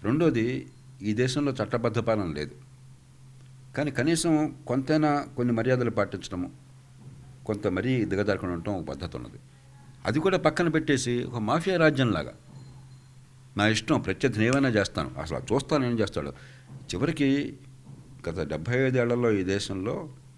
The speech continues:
ఎన్ని ప్రజాస్వామ్య లోపాలున్నా కూడా ఎన్నికలు సజావుగా జరుగుతాయన్న నమ్మకం ఉంది ప్రజలకి.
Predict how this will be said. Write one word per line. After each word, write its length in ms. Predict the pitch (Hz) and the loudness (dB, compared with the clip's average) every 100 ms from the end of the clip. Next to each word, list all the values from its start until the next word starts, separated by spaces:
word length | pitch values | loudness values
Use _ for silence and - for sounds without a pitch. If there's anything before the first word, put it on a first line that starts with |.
| - | -12
ఎన్ని 260 | 76 98 120 | -2 0 0
ప్రజాస్వామ్య 580 | 98 87 120 123 120 117 | 0 -2 -2 -2 -4 -2
లోపాలున్నా 540 | 104 95 104 101 98 | -2 -2 -2 -2 -4
కూడా 200 | 87 113 | -4 -4
ఎన్నికలు 460 | 80 104 156 160 139 | 0 2 2 2 2
సజావుగా 440 | 107 104 117 113 | 2 2 4 4
జరుగుతాయన్న 400 | 98 95 92 82 | 2 -2 -2 -4
నమ్మకం 280 | 82 92 85 | -4 -4 -6
ఉంది 140 | 69 | -6
ప్రజలకి. 400 | - 65 50 - | -10 -12 -14 -18